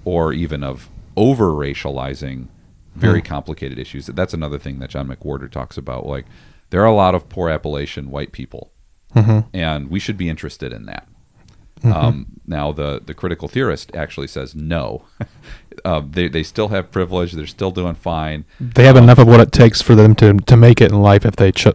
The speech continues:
Speaker 2: chose to make it.
Speaker 1: Right. And so, uh, the, the Christian can reject that error as well and say, "We should care about what happens
Speaker 2: Mm-hmm.
Speaker 1: over there in West Virginia."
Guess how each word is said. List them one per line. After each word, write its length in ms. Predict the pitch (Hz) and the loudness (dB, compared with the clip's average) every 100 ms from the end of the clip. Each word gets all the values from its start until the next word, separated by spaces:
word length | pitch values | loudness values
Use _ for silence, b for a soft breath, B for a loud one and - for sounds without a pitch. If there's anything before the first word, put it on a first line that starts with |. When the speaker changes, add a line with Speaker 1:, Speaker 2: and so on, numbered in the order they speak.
| - - | -2 2
Speaker 2:
chose 260 | 113 104 | 4 4
to 100 | - | 2
make 260 | 101 104 - | 0 0 -2
it. 140 | - - | -6 -6
Speaker 1:
Right. 380 | 95 87 64 - | -2 0 -2 -8
And 160 | 80 80 | -10 -8
so, 320 | 87 76 73 - 71 | -8 -8 -8 -12 -14
uh, 140 | 85 76 | -10 -10
the, 220 | - - 87 - | -12 -16 -16 -16
the 80 | 85 | -18
Christian 600 | - 127 - - 76 71 - _ _ | -8 -6 -6 -10 -10 -12 -18 _ _
can 180 | - 82 | -10 -10
reject 420 | 73 71 80 - 73 | -10 -8 -8 -8 -8
that 280 | 85 - | -6 -6
error 400 | 87 76 71 71 | -6 -8 -8 -10
as 180 | - 69 | -12 -12
well 280 | 78 92 65 | -8 -6 -6
and 100 | 76 | -10
say, 220 | - 67 65 - | -14 -14 -16 -14
"We 140 | 131 226 | -10 -8
should 280 | - 233 | -8 -12
care 340 | - 73 62 - - | -10 -12 -12 -16 -20
about 260 | 76 73 64 | -14 -12 -10
what 140 | 64 | -10
happens 320 | 69 101 101 101 | -6 -2 0 -2
Speaker 2:
Mm-hmm. 60 | |
Speaker 1:
over 120 | 69 69 | -4 -12
there 280 | 67 64 _ 64 | -14 -14 _ -14
in 320 | 71 69 65 _ - | -12 -12 -16 _ -14
West 180 | 67 - | -14 -12
Virginia." 520 | 71 76 71 67 | -12 -12 -12 -14